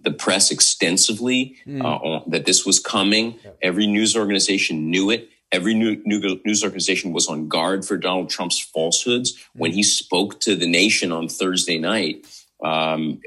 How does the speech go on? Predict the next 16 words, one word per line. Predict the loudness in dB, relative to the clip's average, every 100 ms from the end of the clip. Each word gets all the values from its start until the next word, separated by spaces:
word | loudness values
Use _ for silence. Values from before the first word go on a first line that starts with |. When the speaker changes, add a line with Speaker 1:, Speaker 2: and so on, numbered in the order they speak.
| -6
Speaker 1:
and | -2 -2 0
basically | 2 4 2 -2 -2
claimed | 0 2 2 2
that | 0
he | 0
had | 0
won | 0 0 2
easily | 2 2 2 0 0
and | 0
the | -2
election | -2 -2 -2 -4
had | -4
been | -4
stolen | -2 0 -2
from | -4 -6
him, | -8 -8